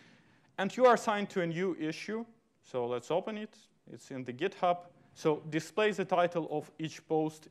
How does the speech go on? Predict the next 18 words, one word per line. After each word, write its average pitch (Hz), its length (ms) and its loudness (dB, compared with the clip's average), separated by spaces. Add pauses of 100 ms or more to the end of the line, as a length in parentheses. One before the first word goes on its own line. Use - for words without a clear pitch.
in 131 100 -4
the 123 160 -2
uppercase. - 560 -4 (480)
Pretty 208 220 0
simple 117 400 -4
one. 107 180 -8 (1080)
So 190 500 4
what 196 260 0
you 214 60 -6
would 180 160 0 (100)
normally 185 460 0
do 131 360 -6 (460)
in 143 220 -4
the 131 280 2 (220)
regular 147 440 2
environment, 139 600 0
you 127 80 -6
would, 123 260 -8